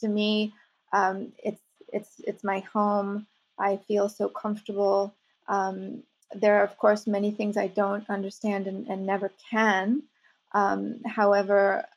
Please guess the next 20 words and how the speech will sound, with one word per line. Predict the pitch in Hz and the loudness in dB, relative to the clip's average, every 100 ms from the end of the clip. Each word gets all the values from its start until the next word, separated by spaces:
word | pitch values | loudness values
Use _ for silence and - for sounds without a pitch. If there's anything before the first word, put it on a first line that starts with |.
| - | -6
I | - 226 202 - | -2 -2 -4 -4
think | 226 220 - | -2 -2 -2
that | 202 | 2
I | 202 208 | 2 2
have | 214 196 196 196 - | 0 2 2 -2 -2
grown | 208 202 202 196 - _ _ | 0 2 0 -4 -10 _ _
to | 220 | -2
understand | 208 202 - 214 202 196 | 0 0 -2 -4 -4 0
quite | 214 214 | 2 4
a | 208 | 4
bit, | 202 190 208 _ _ _ _ | 2 2 0 _ _ _ _
and | 196 196 190 190 190 - - | -2 0 -2 -4 -10 -14 -4
it's, | 202 208 _ _ - | -4 -4 _ _ -8
it's | 214 | -4
a | 220 | -4
place | 220 220 220 214 - 208 | 0 0 2 -2 -2 -2
that | 202 202 | -2 -2
really | 208 208 202 | 0 2 0
touches | 202 214 214 202 185 | 0 -4 -4 -10 -10
me. | 185 247 | -8 -8